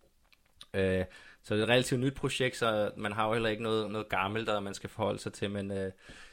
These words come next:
det synes jeg virkelig, øh, virkelig er flot og lækkert. Og jeg synes, øh,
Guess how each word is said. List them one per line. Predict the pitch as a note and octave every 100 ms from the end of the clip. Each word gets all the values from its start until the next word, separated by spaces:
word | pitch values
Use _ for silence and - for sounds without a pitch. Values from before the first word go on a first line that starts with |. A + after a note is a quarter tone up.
| -
det | A#2
synes | B2 A2+
jeg | A2+
virkelig, | A2 A#2+ A#2 A2 G#2
øh, | G2 G2 G2 - - - - - - - - -
virkelig | A#2+ C3
er | A#2
flot | - G#2+
og | A2+
lækkert. | G#2+ G#2 A2 A2 - - -
Og | G#2
jeg |
synes, | G#2 A#2+ - - _ _ _ _ _ _ - - - - - - - - - - - -
øh, | - G#2+ G2+